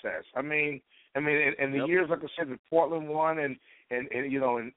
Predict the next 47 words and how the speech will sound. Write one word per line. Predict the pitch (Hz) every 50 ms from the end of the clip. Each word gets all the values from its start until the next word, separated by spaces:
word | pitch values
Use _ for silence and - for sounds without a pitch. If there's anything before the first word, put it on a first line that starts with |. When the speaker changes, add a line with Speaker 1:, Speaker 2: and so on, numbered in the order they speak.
| -
Speaker 1:
in | 104 104 101 107
ninety | 117 135 139 147 147 143 151 143 139
and, | 131 131
and, | 101 98 113 110 127
and | 120 107 104 104
ninety-one | 120 131 139 143 143 143 139 139 143 147 147
and | 143 135 - -
stuff, | - - 135 139 - - 117
and, | 120 123 -
and | 104 113
they | 123 135 143 139 127 - - - - -
went | 120 139 143 131
back | 143 139 143 -
to | 135
back | 117 123 131 139 139 -
once | 120 135 135 135 -
against | - 120 123 135 131 -
Detroit. | - 127 113 - - 131 135 135 135 131 - - - _
They | - 123
were | 127
both | 123 120 135 143 139 -
fifty-nine | - 143 - 143 135 135 135 131 131 131
and | 127 127 - -
twenty-three, | 139 135 131 131 127 - 139 139 139 139 139 135 135 135 131 131 139 135 - - - - - -
and | 117 117
you | 127 131 127
had, | 135 139 135 135 135 131
you | 139 135
know, | 131 123 120 117 - _ _ _ _
you, | 143 151 165
I | 156
mean, | 143 147 143 139
you | 160 185
even | 180 156 143
had | 139 143 143 135 123 110
great | 120 143 156 151 127 123 120
games | 151 160 170 170 160 135 117 113
with, | 131 127 127 - _ _ _ _ _ -
with, | 131 127 131 -
uh, | 143 135 135 131 127 123 120 - _ 131
with, | 127 131 131 -
with, | 127 127 120 -
uh, | 139 127 120 - -
Portland | 160 160 147 147 147 147 156 -
and, | 143 143 143 - -
and, | 143 143 147 147
uh, | 147 139 139